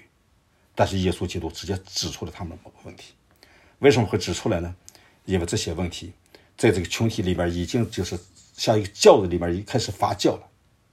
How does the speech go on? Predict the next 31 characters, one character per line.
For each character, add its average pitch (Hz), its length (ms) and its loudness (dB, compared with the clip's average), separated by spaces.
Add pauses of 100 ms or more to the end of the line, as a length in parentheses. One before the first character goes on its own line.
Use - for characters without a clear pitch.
(960)
所 95 140 -2
以 - 20 2
要 98 60 0
防 98 220 4
备 107 100 0
他 - 140 -8
们 85 100 -8
的 - 60 -14
酵， - 160 -8 (500)
所 - 120 -6
以 - 100 -8 (180)
主 120 160 2
耶 95 80 4
稣 92 160 -4
不 - 180 -6
得 - 120 -4
不 - 120 -12
指 - 120 -12
出 - 180 -18
来。 - 100 -20 (140)
而 107 140 0
且 110 140 -2
这 - 160 2
不 - 120 -4
是 113 160 0
一 113 100 0
个 120 100 0
人 92 140 2
两 101 180 0
个 110 60 -4
人， 98 140 -8